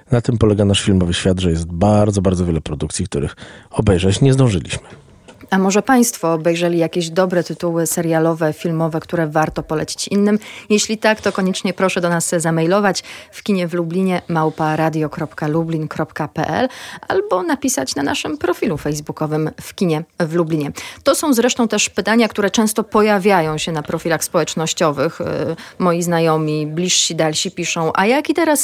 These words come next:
Speaker 2: serial polecacie? A jaki film teraz polecacie?” No i tutaj proszę bardzo, całe litanie tytułów, y, w nowości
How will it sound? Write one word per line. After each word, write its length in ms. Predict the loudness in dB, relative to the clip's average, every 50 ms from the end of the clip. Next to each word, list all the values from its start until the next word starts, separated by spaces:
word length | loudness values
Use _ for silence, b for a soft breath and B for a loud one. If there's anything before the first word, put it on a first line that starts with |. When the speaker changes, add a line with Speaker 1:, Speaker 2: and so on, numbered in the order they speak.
| 0
Speaker 2:
serial 340 | 2 2 4 4 4 4 2
polecacie? 680 | 2 2 2 0 0 0 0 0 0 0 0 -2 0 2
A 80 | 2 2
jaki 300 | 2 2 0 0 -4 -6
film 280 | -4 -2 0 0 0 0
teraz 280 | 0 0 0 0 -2
polecacie?” 680 | -4 -2 -2 -2 -2 0 0 -2 -2 -2 0 -2 -2 -2 B B B B B
No 280 | 0 2 4 6 6 4
i 80 | 4 2
tutaj 300 | 0 -2 -2 -2 -2 -2
proszę 320 | -2 -2 -2 -2 -2 -2
bardzo, 560 | -2 -2 -2 -2 -4 -6 -6 -4 -4 -4 -6 B B B B B -10 -8 -6
całe 420 | -2 0 2 2 4 2 2 0 0
litanie 840 | 0 0 0 0 0 0 0 2 2 0 -2 -2 -4 -4 -6 -6 -4
tytułów, 520 | -2 -2 -2 0 0 0 0 0 -2 -4 -8
y, 540 | -6 -2 0 0 2 2 2 0 -2 -4
w 400 | -8 -10 -8 -6 -4 -2 0 2
nowości 720 | 2 2 4 4 4 4 4 2 0 0 0 2 2 2